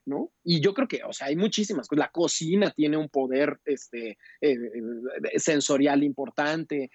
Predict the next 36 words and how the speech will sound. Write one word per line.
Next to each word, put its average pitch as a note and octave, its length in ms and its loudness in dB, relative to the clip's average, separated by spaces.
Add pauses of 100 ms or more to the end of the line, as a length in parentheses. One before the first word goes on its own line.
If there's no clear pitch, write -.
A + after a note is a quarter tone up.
(120)
este, D3 280 -4
la C#3 160 0
música, D#3 1000 0
el, B2+ 240 -4
este, B2 460 -8 (180)
eh, D3 160 4
no D#3 160 0
sé, D3 320 0
güey, G2+ 240 -4
las A2+ 220 -10
estrategias D3 520 0
de D3 120 2
eventos, C#3+ 360 -2
o D3 60 -8
sea, C3+ 100 -4 (140)
to-, - 240 -2
todo C#4+ 240 0
lo C#4 120 -2
que E3+ 140 -10
cada G#3+ 240 -4
uno F3 460 -4
hace D3+ 400 -2
dentro C3+ 260 -6
de C3+ 60 -2
nuestros C3 320 -6
ámbitos D#3+ 340 -2 (220)
tiene F#3 280 4
fortalezas. B2+ 640 -2
Aquí E3 280 2
la, E3 160 6
la, D3 180 2
la C3+ 140 0
lección D#3 320 -2
creo E3 160 0
que D#3 160 4
es D3+ 120 2